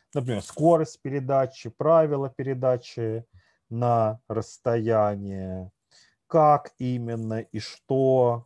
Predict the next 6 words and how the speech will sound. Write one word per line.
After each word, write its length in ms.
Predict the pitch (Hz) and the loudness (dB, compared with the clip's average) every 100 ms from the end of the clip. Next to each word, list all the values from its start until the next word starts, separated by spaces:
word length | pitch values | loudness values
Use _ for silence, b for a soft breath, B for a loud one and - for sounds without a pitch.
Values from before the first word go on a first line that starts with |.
| _ | _
мы 600 | 104 110 113 107 104 104 _ | -6 -4 -2 -2 -6 -10 _
передаём, 1000 | 107 101 104 95 104 98 101 98 98 92 - b b b b | -6 -4 -4 -2 -2 -2 -2 0 -2 -4 -12 b b b b
передаём 500 | - 117 123 151 156 | -4 0 2 2 0
ли 80 | 113 | -2
мы 220 | 98 101 | -4 -4
изображение 1600 | 98 98 90 104 107 90 107 127 131 127 120 110 110 107 104 107 | -4 -4 -2 -2 -2 -2 -2 0 0 0 -2 -4 -6 -6 -6 -10